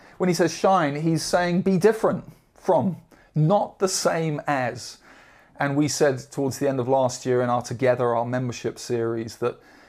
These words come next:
being a Christ follower today means we're the new rebels. It's not going with the flow, it's being counterculture, standing out, shining. And finally, he says, holding fast to the word of life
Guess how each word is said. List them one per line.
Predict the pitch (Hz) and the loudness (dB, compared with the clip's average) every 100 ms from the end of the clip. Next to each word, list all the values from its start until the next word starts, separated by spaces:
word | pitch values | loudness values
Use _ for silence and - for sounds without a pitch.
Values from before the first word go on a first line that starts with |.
| _ | _
being | - 196 269 | -4 -2 -2
a | |
Christ | 240 - 160 143 | -4 -2 -2 -2
follower | - 135 127 131 | -4 -2 -2 -4
today | 127 120 120 117 117 117 123 _ _ - - | -8 -4 -2 0 -2 -4 -10 _ _ -20 -10
means | 143 143 123 | -8 -6 -2
we're | 147 143 | 0 0
the | 139 | -4
new | 131 131 | -6 -6
rebels. | 120 131 117 104 101 - _ _ | -2 -2 0 -6 -10 -18 _ _
It's | 151 - | -10 -4
not | 156 170 | -4 0
going | 156 151 | 0 0
with | 147 135 | -2 -6
the | 131 | -8
flow, | - 156 117 | -2 -2 -4
it's | - | -10
being | - 131 131 | -12 -12 -10
counterculture, | 147 139 127 - 117 113 - 113 - - - | -10 -10 -10 -10 -8 -8 -10 -12 -14 -20 -10
standing | - - 139 135 123 | -4 2 2 2 0
out, | 117 110 113 | 0 -2 -6
shining. | - 127 123 120 107 117 - - - | -2 0 0 -4 -8 -12 -16 -20 -4
And | - 143 | -2 2
finally, | 196 180 160 139 | 4 4 4 2
he | 131 | 2
says, | 143 127 | 0 0
holding | - 143 135 127 | 2 2 0 0
fast | 147 127 113 - - - - - - - | 2 2 -2 -6 -16 -20 -20 -20 -18 -6
to | |
the | 127 | -2
word | 123 127 123 | 2 4 2
of | 113 | 0
life | 117 117 120 - | 0 -2 -6 -16